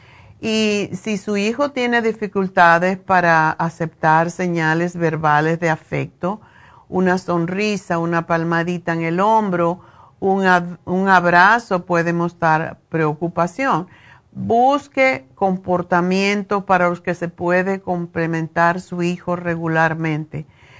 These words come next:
"Está bien, mi hijo, no te salió ahora, pero lo vas a hacer mejor. Vamos a tratar."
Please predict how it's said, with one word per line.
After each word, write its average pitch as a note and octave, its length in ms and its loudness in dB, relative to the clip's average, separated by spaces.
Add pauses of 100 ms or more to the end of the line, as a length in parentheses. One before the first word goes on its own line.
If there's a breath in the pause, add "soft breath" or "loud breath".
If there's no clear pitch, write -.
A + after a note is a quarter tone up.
(160 soft breath)
"Está C#4 320 4
bien, C4+ 320 0
mi C4 80 0
hijo, B3+ 160 0
no A3+ 180 -4
te A#3+ 120 0
salió G#3+ 400 2
ahora, G#3 440 2
pero F#3 240 0
lo F3+ 140 0
vas F3+ 180 0
a F3+ 40 -2
hacer F3 220 -4
mejor. E3 520 -4 (320 soft breath)
Vamos G#3+ 280 2
a F#3+ 140 0
tratar." D#3+ 600 4